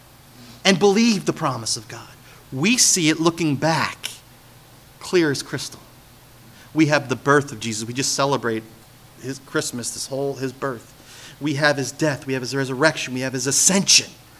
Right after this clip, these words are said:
and his promise to come back. And so the question is, will you trust him?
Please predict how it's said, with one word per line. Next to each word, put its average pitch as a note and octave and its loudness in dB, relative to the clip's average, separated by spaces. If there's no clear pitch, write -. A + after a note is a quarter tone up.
and D#3 2
his D#3 2
promise F3 2
to E3 -6
come D#3 -4
back. C#3 -6
And C#3 -8
so D#3+ 0
the C#3+ 0
question E3 2
is, A#2+ -8
will C#3 2
you C#3+ 0
trust - 0
him? G2 -14